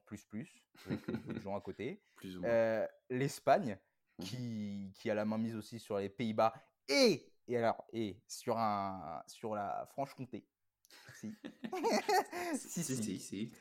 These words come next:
Speaker 2: si.
Speaker 1: Ça compte. <laughs> Ça compte vraiment. Euh, et en gros, les, donc la France, euh, dans ces périodes-là, en, dans les années mille six cent trente, elle va vouloir, euh, s'expandre. Je sais pas si c'est un mot en français.
Speaker 2: Je suis
Speaker 1: Euh,
Speaker 2: pas sûr, mais,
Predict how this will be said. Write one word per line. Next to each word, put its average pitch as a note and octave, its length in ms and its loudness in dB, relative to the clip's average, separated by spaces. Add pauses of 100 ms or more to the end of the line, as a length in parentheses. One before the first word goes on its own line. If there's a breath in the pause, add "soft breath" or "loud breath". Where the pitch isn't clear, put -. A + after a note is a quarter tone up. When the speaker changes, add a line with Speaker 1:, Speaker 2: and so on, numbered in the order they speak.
Speaker 2:
si. - 100 -12 (100)
Speaker 1:
Ça G3 160 8
compte. - 380 -6
<laughs> - 880 0
Ça D#3 240 2
compte D#3 240 -4
vraiment. C3 420 2 (400 loud breath)
Euh, A#2+ 440 6
et C#3 60 4
en C#3 80 6
gros, F3+ 140 8
les, D3 180 4
donc B2+ 200 0
la C3+ 80 6
France, F#3+ 280 2
euh, A#2+ 220 4
dans A#2 160 2
ces A#2+ 120 -6
périodes-là, A#2+ 360 4
en, A2+ 160 6
dans A2 80 0
les G#2+ 140 0
années A2 120 0
mille A2 140 0
six - 120 -14
cent G#2+ 120 -6
trente, E3 320 -4 (100)
elle A2+ 140 0
va A2 100 2
vouloir, A2 360 4
euh, G#2 100 2
s'expandre. - 1000 -2 (120)
Je G#2+ 60 -12
sais - 100 -20
pas G#2+ 80 -4
si - 120 -16
c'est - 140 -8
un F#2+ 80 -4
mot F#2+ 140 -6
en F2+ 60 -10
français. - 300 -14 (420 soft breath)
Speaker 2:
Je - 40 -20
suis A2 100 -6
Speaker 1:
Euh, A2+ 360 4
Speaker 2:
pas B2+ 120 4
sûr, G#2 460 -4
mais, D#2+ 340 -10